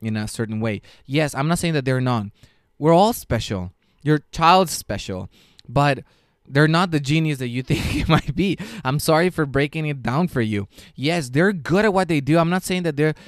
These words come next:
they're bad. I'm not saying that at all. What I'm saying is they're all beautiful in their own individual way,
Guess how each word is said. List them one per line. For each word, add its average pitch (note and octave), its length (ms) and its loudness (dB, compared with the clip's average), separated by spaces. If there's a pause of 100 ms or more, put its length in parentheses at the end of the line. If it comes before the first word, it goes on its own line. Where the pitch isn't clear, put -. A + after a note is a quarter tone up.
(140)
they're D#3 120 6
bad. C#3+ 220 0
I'm C#3 100 -2
not E3+ 140 -4
saying E3+ 380 0
that D3+ 160 0
at B2+ 100 -2
all. C3 180 4
What A#2 120 2
I'm B2 140 0
saying D#3+ 260 -2
is C3+ 100 -2
they're C3+ 160 6
all F#3 160 6
beautiful C#3+ 520 2
in C3+ 160 -4
their A#2+ 160 0 (100)
own E3 320 -6 (340)
individual C3 800 0
way, A2+ 420 0